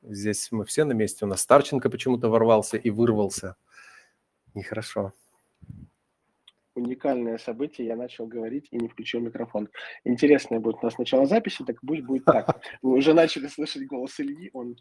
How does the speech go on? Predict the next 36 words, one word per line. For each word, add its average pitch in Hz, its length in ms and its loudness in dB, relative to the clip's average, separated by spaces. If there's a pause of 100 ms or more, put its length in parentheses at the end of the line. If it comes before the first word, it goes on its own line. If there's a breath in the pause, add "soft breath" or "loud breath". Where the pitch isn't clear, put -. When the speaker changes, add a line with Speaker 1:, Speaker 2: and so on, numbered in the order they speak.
Speaker 2:
мощный 131 560 -2
спикер, - 500 -10
он 123 140 -4
рвёт 127 260 -8
с - 80 -18
собой. 147 400 -6 (460 loud breath)
Соответственно, 139 720 -2 (380)
всем 180 380 -4
добрый 160 380 -4
день. 117 300 -14 (140)
Меня 147 280 -4
зовут 123 260 -6
Александр, - 580 -6 (560 loud breath)
а 107 120 -4
с - 120 -14
вами 135 280 0
платформа 117 500 -6
развития 110 380 -8
проектов - 380 -6 (140)
Puzzle. 101 320 2 (260)
И 113 60 -4
в 104 40 -4
гостях 113 420 -2
у 120 40 -4
нас 117 140 -2
замечательный 110 460 -4
Илья 117 160 4
Богданов, 113 480 0 (920 soft breath)
руководитель 127 480 2
и - 20 0
генеральный 123 420 4
директор 113 480 -8
аудиторской 113 680 -4
компании 110 460 -6
«Прерогатива 110 640 -4
Консалтинг». 110 680 -6